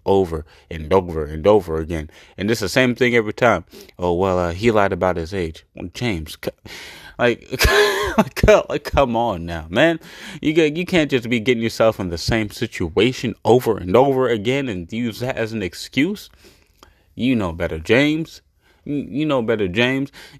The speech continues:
Get somebody who, you know, get, get somebody who's older, man. He, he's like, what, James is like, what, twenty-one, twenty-two? He, he, he, he's around, he's around my age, you know. Date, date somebody at eighteen.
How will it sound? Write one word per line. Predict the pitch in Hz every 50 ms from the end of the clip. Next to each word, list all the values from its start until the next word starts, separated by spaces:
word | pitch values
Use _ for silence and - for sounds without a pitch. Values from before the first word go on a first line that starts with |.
| -
Get | 117 180 214 220
somebody | - 202 185 170 156 156 151 147 143
who, | 151 156 151 143 135 131 123 - _ -
you | - 175
know, | 175 160 143 139 _ _
get, | - 180 - 170 170
get | - 220 -
somebody | - 220 196 185 180 180 175 165
who's | 170 170 165
older, | 165 160 170 170 160 131 101 92
man. | 101 107 123 120
He, | 127 135 143 107 76 95 143
he's | 151 156 151 139 -
like, | 127 107 92 95
what, | 113 117 120 92 - - -
James | 101 120 127 135 131 120 117
is | -
like, | 107 90 -
what, | 104 - -
twenty-one, | - - 113 113 107 90 117 104 110 123 127 127 127 123 120
twenty-two? | - - - 110 117 123 117 98 - - 127 131 135 135 135 131
He, | 127 123 120 120 123 117
he, | 135 175 165 147 147
he, | 170 160 139 - 143
he's | 165 151 147
around, | 131 113 127 135 131 117 -
he's | 127 151 139
around | 131 110 120 131 120 101 95
my | 107 127 131 117
age, | - - 92 101 107 110
you | 107 110
know. | 120 123 104
Date, | 90 92 135 151 165 - - -
date | - 208 330 -
somebody | - 277 226 214 - - -
at | 156 160 - _ - _ -
eighteen. | 220 294 254 - - 294 240 143 98 87